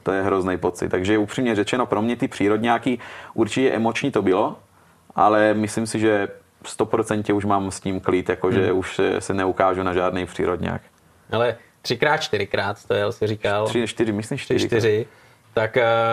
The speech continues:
Speaker 2: vždycky ses teda ale byl schopnej vrátit a potom, když jsi dojel to druhý místo, tak jsi řekl: "Eh, finito."
Speaker 1: A-,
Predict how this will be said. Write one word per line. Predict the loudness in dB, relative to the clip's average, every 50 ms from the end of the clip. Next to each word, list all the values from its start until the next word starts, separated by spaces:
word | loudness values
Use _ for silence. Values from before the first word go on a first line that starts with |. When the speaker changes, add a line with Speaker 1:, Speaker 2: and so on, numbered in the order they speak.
| 2 2 0
Speaker 2:
vždycky | 0 0 -2 -2 -4 -6 -4
ses | -2 -2 -2
teda | 0 0 2 2 2 2 2
ale | 0 0
byl | 0 -2 -2 -2
schopnej | -2 -4 -4 -4 -2 -2 0 0
vrátit | 0 0 -2 -2 -2 -2 0 -2 -2 -2 -4
a | -4 -4
potom, | -2 -2 -2 -2 -2 -2
když | -2 -2 -2
jsi | 0
dojel | 0 2 2 2
to | 0 -2
druhý | -2 -2 -2 -2 -2 -2
místo, | -2 -4 -6 -4 -2 0 2 4 4 2 2
tak | 0 -4 -6
jsi | -6 -4 -2 0 2
řekl: | 2 0 0 0 0 0
"Eh, | 0 2 2 0 -2 -4 -8 _ _ _ _ _
finito." | -10 -8 -6 -6 -4 -6 -6 -8 -8 -18 -18 -20 -20 -20 -20 _ _ _ _ _ _ _ _ _ _ _ -6
Speaker 1:
A-, | -6